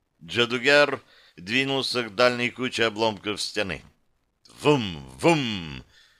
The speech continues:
Два огненных шара исторглись рубином на набалдашнике посоха, ударились в цель и расплескались во все стороны жидким пламенем. Вум!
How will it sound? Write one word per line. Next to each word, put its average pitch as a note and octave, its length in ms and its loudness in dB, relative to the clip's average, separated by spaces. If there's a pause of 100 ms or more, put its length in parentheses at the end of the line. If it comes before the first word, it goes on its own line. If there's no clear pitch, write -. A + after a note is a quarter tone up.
(180)
Два A2 300 4
огненных G#2 360 -4
шара G#2+ 360 4
исторглись G#2 720 -2 (220)
рубином A2 640 -2
на G#2+ 80 -2
набалдашнике G#2 720 0
посоха, G2 600 -2 (460)
ударились A2+ 600 4
в - 140 -4
цель A2+ 360 0
и A#2 160 -2
расплескались G#2+ 1040 2
во G2+ 80 -2
все G#2 220 -2
стороны A2 540 0 (420)
жидким A2 580 -4
пламенем. E2+ 640 0 (420)
Вум! F#2 920 -4